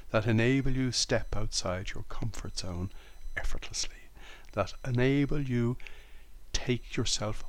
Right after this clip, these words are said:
off the leash that your thoughts have had you on,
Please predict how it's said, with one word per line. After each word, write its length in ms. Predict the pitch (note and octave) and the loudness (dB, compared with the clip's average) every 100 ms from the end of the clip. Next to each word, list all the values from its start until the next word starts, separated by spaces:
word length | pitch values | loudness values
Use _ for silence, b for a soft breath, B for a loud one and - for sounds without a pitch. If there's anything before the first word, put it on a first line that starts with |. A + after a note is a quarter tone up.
| - | 0
off 460 | - D#3 C3+ A#2 - | 6 8 6 4 2
the 100 | A2 | 4
leash 580 | G#2+ A2 B2 - - - - b b b | 2 2 4 8 8 6 0 b b b
that 180 | - - | -2 -2
your 80 | G#2 | -2
thoughts 540 | - - G#2 F#2 - | 0 2 2 2 0
have 160 | - - | 0 0
had 300 | - G2+ - | 2 2 0
you 100 | F2 | -2
on, 220 | F#2 A2+ | -6 -6